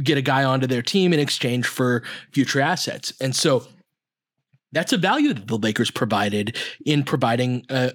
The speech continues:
an expiring contract. And so that's the thing about the whole, like, Russ is gonna cost a pick to trade. He didn't, we traded a first round pick because we got players back, not just on the basis of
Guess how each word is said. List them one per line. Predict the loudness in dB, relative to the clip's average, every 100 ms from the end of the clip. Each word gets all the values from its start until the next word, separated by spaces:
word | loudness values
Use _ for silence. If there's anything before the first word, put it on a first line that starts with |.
| -2
an | -2
expiring | 0 0 2 2 0
contract. | 0 -2 0 -4 -6 -4
And | -2
so | 2 0 -2 -6 -2
that's | -2 -2
the | -4
thing | 0 2 4
about | 2 0 0
the | 0
whole, | 2 4 2 0 _ -4
like, | -2 -2 -6 -8
Russ | 0 0 2
is | 0
gonna | 0 0
cost | 0 0 0
a | -2
pick | -2 -2
to | -4
trade. | -2 0 0 0 -4 -2
He | 0
didn't, | 2 2 0 -4 -12 -8 0
we | 0
traded | 2 0 2 0
a | 2
first | 2 2
round | 0 0 0
pick | 0 -2 -4
because | -2 0
we | 2
got | 0 -2
players | -2 2 2 0
back, | 0 -2 -4 -10 -6
not | -2 0
just | 2 2
on | 2
the |
basis | 2 0 0 0 0
of | -2 -4